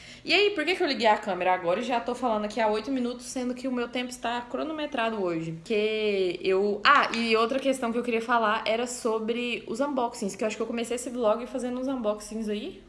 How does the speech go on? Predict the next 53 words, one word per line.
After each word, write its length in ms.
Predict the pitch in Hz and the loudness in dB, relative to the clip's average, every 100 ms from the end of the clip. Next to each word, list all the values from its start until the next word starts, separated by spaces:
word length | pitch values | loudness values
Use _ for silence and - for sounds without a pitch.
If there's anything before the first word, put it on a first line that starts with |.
| - | -6
ou 200 | 190 190 | -6 -4
um 200 | 208 220 | -8 -6
só, 200 | - 220 | -6 -4
não 120 | 220 | -4
me 100 | 196 | -4
lembro. 320 | 190 202 240 - - - - - | -4 -4 -8 -12 -20 -20 -20 -2
E 80 | 247 | -2
eu 60 | |
falei, 200 | 262 330 | 0 0
ah, 240 | 427 508 427 | 0 0 0
depois 340 | 349 339 381 | 0 0 0
os 120 | 349 294 | 0 0
livros, 260 | 339 320 | 2 2
né, 120 | 302 | 0
da 80 | 294 | -2
Semana 300 | 269 277 277 | -2 -2 -2
do 20 | |
Consumidor 440 | 277 269 285 240 254 | -2 -2 -2 0 0
vão 100 | 277 | 0
chegar, 360 | 302 233 240 | -2 0 2
vou 120 | 240 240 | 2 4
abrir 220 | 240 262 | 4 2
aqui. 240 | 262 233 | -2 -6
Não, 280 | - 339 370 | 0 2 2
já 120 | 269 | 0
decidi 320 | 214 233 214 | 0 -2 -4
que 80 | 247 | -4
eu 60 | 214 | -4
vou 80 | 220 | -2
fazer, 360 | 269 220 220 | 0 0 -2
vou 100 | 220 | -2
gravar 340 | 208 220 233 214 | 0 2 2 0
um 80 | 269 | -2
vídeo 280 | 196 233 | -6 -8
só 220 | - 226 214 | -2 0 2
de 100 | 214 | 0
unboxing, 440 | 196 170 202 240 | 0 0 -2 -6
faz 180 | 269 240 | -4 -4
muito 140 | 277 | -4
tempo 160 | 403 277 | -4 -4
que 60 | |
eu 40 | 233 | -6
não 80 | 226 | -4
faço 260 | - - | -4 -4
isso, 280 | 202 233 - - - - - - | -8 -8 -16 -20 -20 -20 -20 -4
mas 240 | 208 208 | 2 2
vou 160 | 208 208 | 4 0
fazer 480 | 214 247 202 220 247 | 2 0 2 2 0
porque 840 | 262 247 247 214 220 208 180 165 156 - - - - - - - - | -4 -4 -2 0 0 -2 -2 -6 -8 -18 -20 -20 -20 -20 -20 -20 -10
eu 80 | - | -8
perdi 340 | 170 202 202 180 | -4 -2 -2 -2
a 120 | 208 | -4
mão 240 | 202 170 | -4 -6